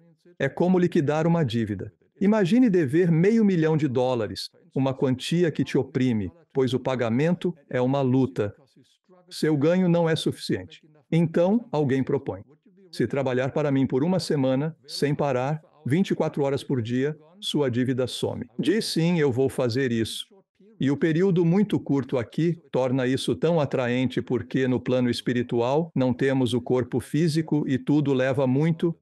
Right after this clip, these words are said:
muito mais tempo. O conceito de tempo é diferente do que temos aqui. Então, não só vivenciamos o mesmo karma em um tempo muito mais longo, mas também não temos o corpo físico.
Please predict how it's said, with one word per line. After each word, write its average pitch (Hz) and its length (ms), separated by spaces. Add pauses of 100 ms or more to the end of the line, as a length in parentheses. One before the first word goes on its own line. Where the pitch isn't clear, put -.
muito 143 400
mais 127 280
tempo. 107 420 (480)
O 135 100
conceito 151 540
de 123 140
tempo 156 400
é 139 60
diferente 143 580
do 139 140
que 147 100
temos 143 380
aqui. 139 340 (720)
Então, 160 420
não 196 200
só 151 340
vivenciamos 127 840
o 123 80
mesmo 147 440
karma 131 500 (360)
em 135 140
um 135 100
tempo 147 340
muito 151 300
mais 131 180
longo, 123 420 (300)
mas 147 180
também 156 300
não 180 160
temos 160 400
o 165 80
corpo 151 340
físico. 135 520